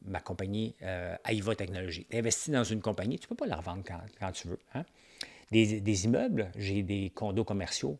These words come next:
je peux pas les vendre quand je veux. J'ai Acier Saint-Jérôme, je peux pas arriver à mon cousin et lui dire, « Ben, je veux vendre mes parts. »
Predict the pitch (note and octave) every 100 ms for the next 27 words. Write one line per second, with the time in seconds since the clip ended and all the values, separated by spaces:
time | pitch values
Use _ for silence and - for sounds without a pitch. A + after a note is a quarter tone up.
0 | - - E2+ F2+ F2 F2 F2 F#2 F#2 -
1 | A2 - - - - - _ G2 G#2+ G#2
2 | G2 A#2+ - G#2+ G2+ F#2+ B2 F#2+ F2 -
3 | - A#2 G2+ G2 G2+ F2+ G2 A2+ E2+ E2
4 | F2 F2+ G2 F2+ F2+ F#2+ E2+ C#2+